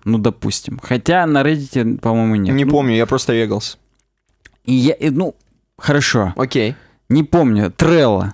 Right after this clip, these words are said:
Speaker 1: Есть возможность всегда нажать вот серую кнопку или даже ссылку у него, «Продолжить регистрироваться с помощью email». По старинке, чтоб тебе на почту пришло говно, ты это ввел там и так далее.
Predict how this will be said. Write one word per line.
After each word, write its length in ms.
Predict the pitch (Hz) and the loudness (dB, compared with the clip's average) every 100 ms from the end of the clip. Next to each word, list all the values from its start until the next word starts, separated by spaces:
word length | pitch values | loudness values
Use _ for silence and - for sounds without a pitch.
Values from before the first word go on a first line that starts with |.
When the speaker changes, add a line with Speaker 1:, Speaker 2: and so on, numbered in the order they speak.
| - _ _ _ _ _ _ | -10 _ _ _ _ _ _
Speaker 1:
Есть 380 | 107 131 190 - | -2 2 2 2
возможность 580 | 113 135 131 185 202 175 | 0 2 4 2 2 0
всегда 320 | - 117 127 | 0 0 2
нажать 280 | 135 123 175 | 2 2 0
вот 100 | 151 | 0
серую 500 | 117 - - 156 135 | -2 0 2 4 4
кнопку 420 | 110 135 185 - 127 | 2 0 0 0 -2
или 120 | 113 | 0
даже 280 | 123 117 117 | 0 0 0
ссылку 360 | - 165 180 | 0 0 2
у 40 | 123 | 2
него, 180 | 113 110 - - | 0 -2 -8 -8
«Продолжить 640 | - 131 113 143 180 175 135 | 0 0 4 4 4 0 -2
регистрироваться 800 | 123 107 - 120 143 170 147 - | -2 -2 0 2 2 2 0 -2
с 40 | |
помощью 440 | - 131 143 - - | -2 0 0 -2 -2
email». 580 | 120 117 107 98 95 117 _ _ _ | 0 2 2 0 -4 -8 _ _ _
По 80 | 117 | -2
старинке, 640 | - 135 127 123 104 - | 0 2 2 2 0 -4
чтоб 240 | - - | -6 -6
тебе 180 | - 117 | -4 0
на 140 | 117 113 | 0 0
почту 460 | - 117 - - | 0 0 0 -8
пришло 360 | 101 101 - 104 | -6 -6 -4 -4
говно, 560 | 90 98 98 120 175 170 | -2 -2 0 2 2 2
ты 100 | 117 | 0
это 180 | 92 98 92 | -2 -6 -4
ввел 340 | 104 147 175 | -2 0 0
там 200 | 127 101 | 0 -2
и 20 | 101 | -2
так 180 | 110 | -2
далее. 280 | 107 104 - | 0 -2 -4